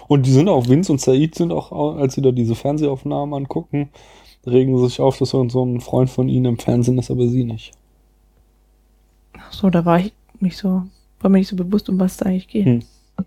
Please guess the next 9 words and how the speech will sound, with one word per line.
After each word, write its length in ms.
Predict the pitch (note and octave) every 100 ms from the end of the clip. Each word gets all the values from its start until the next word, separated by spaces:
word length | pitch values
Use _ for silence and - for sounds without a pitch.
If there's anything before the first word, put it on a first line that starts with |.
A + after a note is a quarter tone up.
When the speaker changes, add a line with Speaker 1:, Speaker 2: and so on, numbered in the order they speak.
| - _ _ _ _ - -
Speaker 1:
Aber 220 | F3 E3+
egal, 240 | E3 G#2+
also 220 | - B2 C3+
es 100 | C#3
ist 180 | D#3
schon 280 | - F#3 F3+
so, 340 | D#3+ E3 E3+ E3
dass 280 | D3+ -
sie, 340 | - D3 C#3+